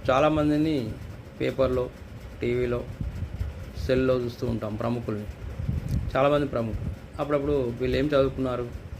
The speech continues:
వీళ్ళు ఏం చదువుకున్నారు, ఎందులో పట్టభద్రులు తెలుసుకోవాలని అనిపిస్తది. కానీ అంత సడన్గా మనం తెలుసుకోలేం. కాబట్టి నేను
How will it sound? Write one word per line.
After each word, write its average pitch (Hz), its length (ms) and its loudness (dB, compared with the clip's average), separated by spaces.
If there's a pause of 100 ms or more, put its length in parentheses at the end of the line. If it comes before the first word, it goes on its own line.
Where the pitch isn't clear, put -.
(240)
వీళ్ళు 120 200 -2
ఏం 135 480 2
చదువుకున్నారు, 127 640 0
ఎందులో 123 340 2
పట్టభద్రులు 120 680 0
తెలుసుకోవాలని 120 1000 -2
అనిపిస్తది. 120 440 0 (600)
కానీ 139 60 4
అంత 151 180 6
సడన్గా 139 360 4
మనం 120 180 0
తెలుసుకోలేం. - 480 -4 (1000)
కాబట్టి 131 440 6
నేను 127 360 2